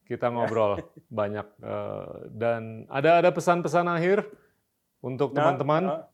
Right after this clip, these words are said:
Speaker 2: ya, Mas Gita, saya hanya, hanya ingin pertama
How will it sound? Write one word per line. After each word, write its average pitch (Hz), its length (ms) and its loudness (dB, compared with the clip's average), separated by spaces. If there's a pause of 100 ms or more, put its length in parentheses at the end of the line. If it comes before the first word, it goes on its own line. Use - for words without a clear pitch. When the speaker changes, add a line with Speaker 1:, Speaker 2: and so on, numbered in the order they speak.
(1000)
Speaker 2:
ya, 175 100 8
Mas 175 240 -2
Gita, 175 240 2
saya 180 380 2
hanya, 165 580 -2
hanya 156 380 -2
ingin 156 580 -4 (880)
pertama 156 720 2